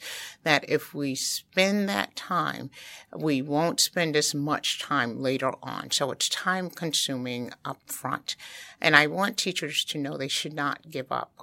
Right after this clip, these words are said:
on those students, that, um, many of the students who, uh, give us a hard time later on, they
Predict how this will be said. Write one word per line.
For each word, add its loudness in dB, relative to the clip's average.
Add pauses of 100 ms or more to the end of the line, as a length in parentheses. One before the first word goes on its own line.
on 0
those -4
students, -4
that, 2 (380)
um, 2
many 2
of -8
the -6
students 0
who, -2 (340)
uh, 2
give 6
us 6
a 6
hard 2
time 0
later 4
on, -4 (340)
they 4